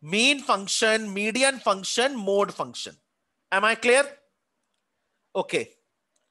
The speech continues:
Now see this practice question. This is a comprehension. It's a comprehension question.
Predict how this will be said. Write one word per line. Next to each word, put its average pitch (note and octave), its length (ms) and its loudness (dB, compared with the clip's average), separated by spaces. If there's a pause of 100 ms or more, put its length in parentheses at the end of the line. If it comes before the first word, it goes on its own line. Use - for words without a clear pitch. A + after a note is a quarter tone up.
(1500)
Now C4 440 4
see D4 340 0
this C4+ 240 0
practice - 460 -2
question. F3 440 -2
This A3+ 180 0
is A#3+ 60 -2
a C4+ 80 2
comprehension. A3 920 -2 (1500)
It's G#3 180 -2
a C#4 80 2
comprehension B3 800 -2
question. A#3 540 0